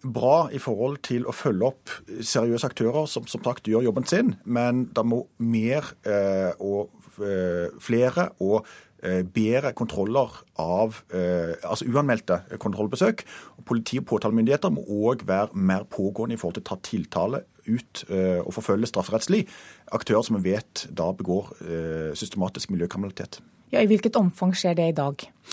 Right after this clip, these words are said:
Speaker 1: Det er vanskelig å si sikkert, men i hvert fall de erfaringene Bellona, eh, har,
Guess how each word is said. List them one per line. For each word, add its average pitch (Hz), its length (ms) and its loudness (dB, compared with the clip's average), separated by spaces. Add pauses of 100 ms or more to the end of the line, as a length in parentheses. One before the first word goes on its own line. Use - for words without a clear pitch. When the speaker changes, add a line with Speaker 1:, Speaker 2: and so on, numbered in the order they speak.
(440)
Speaker 1:
Det 160 100 2
er 160 140 6
vanskelig 147 380 2
å - 0 -
si 175 140 2
sikkert, - 840 2
men 127 180 0
i - 20 0
hvert 131 100 0
fall 123 300 4 (180)
de 123 120 2
erfaringene 127 420 2
Bellona, 120 540 2
eh, 98 680 2
har, 180 280 4